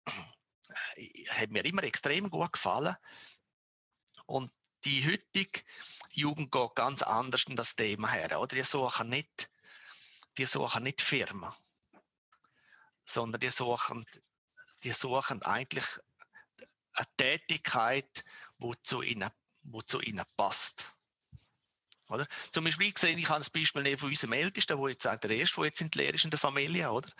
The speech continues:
Nach mir und meiner Frau. Äh, der hat seine Lehrstelle ausgewählt. Er ist jetzt ein Kälteplaner.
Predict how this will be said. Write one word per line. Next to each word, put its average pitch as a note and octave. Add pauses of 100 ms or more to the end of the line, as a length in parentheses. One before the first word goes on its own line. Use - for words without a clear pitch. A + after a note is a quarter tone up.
(140)
Nach -
mir C3+
und C#3+
meiner D3
Frau. D#3 (640)
Äh, A#2 (800)
der E3+
hat D#3 (100)
seine D3+
Lehrstelle D#3
ausgewählt. D3 (1200)
Er D3
ist D#3+
jetzt -
ein -
Kälteplaner. F3